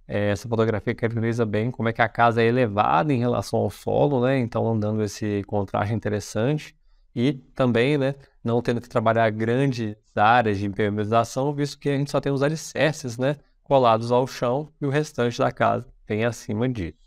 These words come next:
Uma outra imagem que a gente consegue ver um pouquinho melhor, né, aqui a gente consegue ver o pilar, né,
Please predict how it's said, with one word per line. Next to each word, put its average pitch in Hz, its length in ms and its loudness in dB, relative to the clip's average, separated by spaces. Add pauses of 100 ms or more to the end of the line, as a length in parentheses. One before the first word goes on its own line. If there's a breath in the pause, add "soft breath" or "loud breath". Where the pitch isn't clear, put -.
(1600)
Uma 117 140 -2
outra 117 220 0
imagem 165 440 4
que - 140 -4
a - 20 2
gente 123 140 -4
consegue 123 260 0
ver 123 120 -2
um 151 80 -2
pouquinho 262 580 -12
melhor, 170 480 2
né, 190 300 -2
aqui 131 220 -4
a - 20 0
gente 127 240 -4
consegue 127 340 -2
ver 117 100 0
o 131 60 2
pilar, 135 460 2
né, 170 260 0